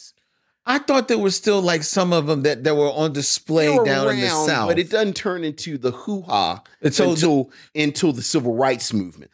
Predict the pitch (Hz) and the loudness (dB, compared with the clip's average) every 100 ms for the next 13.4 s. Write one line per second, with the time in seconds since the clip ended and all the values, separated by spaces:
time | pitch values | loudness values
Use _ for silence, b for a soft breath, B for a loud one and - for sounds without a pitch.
0 | b - 143 185 208 220 - 170 165 143 | b -4 -2 -2 -2 -2 -2 -2 -4 -6
1 | - 165 143 120 113 139 101 95 - - | -8 -6 -6 -6 -10 -10 -10 -12 -6 0
2 | 147 73 60 151 277 214 196 196 - 233 | 0 0 -6 0 0 0 0 -2 0 0
3 | 247 269 269 208 160 143 135 131 123 117 | -2 -2 -2 0 0 2 2 2 2 0
4 | 113 135 131 151 135 131 117 127 120 117 | 0 0 2 2 2 2 2 0 -2 -4
5 | 104 135 135 175 139 123 - 165 214 - | -6 -6 -4 -2 -4 -6 -10 -14 -14 -16
6 | - - - _ b 151 151 185 180 175 | -20 -12 -12 _ b -4 -4 0 2 4
7 | 262 262 214 185 185 - - 226 220 220 | 2 2 2 2 0 -2 -2 -2 0 0
8 | 202 202 196 180 208 202 170 196 151 - | 0 0 0 0 -2 -2 0 -2 0 -2
9 | 214 - 247 262 - 196 233 190 220 202 | -2 -2 -4 -4 0 0 0 0 0 0
10 | 165 151 147 151 156 151 110 85 87 113 | 0 0 2 2 2 2 0 -6 -12 -2
11 | 147 92 - 165 190 - 190 180 160 123 | -2 -2 -2 -2 0 0 2 2 0 -4
12 | 110 120 98 101 113 98 90 90 98 87 | -8 -10 -8 0 0 0 -8 -8 -8 -8
13 | 71 90 95 87 | -10 -8 -2 -2